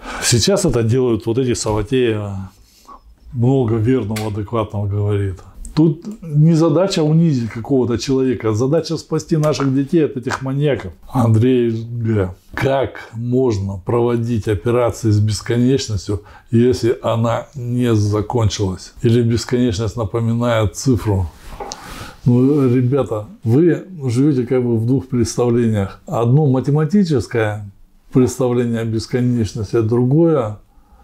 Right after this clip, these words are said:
физическое. Вот у вас два этих представления. Математическое представление, оно у вас связано с цифрами, которые там дых-дых-дых-дых меняются, меняются быстро в сторону бесконечности, уходят куда-то, куда, куда вы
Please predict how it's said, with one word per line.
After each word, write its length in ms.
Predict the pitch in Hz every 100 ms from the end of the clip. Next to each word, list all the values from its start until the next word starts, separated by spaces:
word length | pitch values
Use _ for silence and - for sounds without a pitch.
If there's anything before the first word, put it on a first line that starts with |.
| -
физическое. 880 | - 139 131 120 95 107 - - 101
Вот 180 | 101 104
у 40 | 120
вас 160 | 110
два 340 | 101 117 120 107
этих 220 | 101 98
представления. 680 | 113 101 117 107 110 104 92 - - - -
Математическое 920 | 127 135 165 170 220 185 180 - 139
представление, 600 | 123 135 131 139 185 175
оно 260 | 127 139 160
у 60 |
вас 320 | 139 151 151 - -
связано 800 | - - 139 147 127 135 131 110 - _ _ _
с 180 | - -
цифрами, 400 | 156 117 110 107
которые 260 | 120 117
там 220 | 113 113
дых-дых-дых-дых 760 | 120 127 127 117 127 117 120 107
меняются, 500 | 127 127 147 120 135
меняются 460 | 131 135 131 -
быстро 340 | 127 135 - 127
в 40 |
сторону 320 | - 135 127
бесконечности, 680 | 127 123 - 139 113 113 131
уходят 320 | 117 131 113
куда-то, 400 | - 127 113 123 -
куда, 240 | 127 127 127
куда 220 | 120 127
вы 180 | 127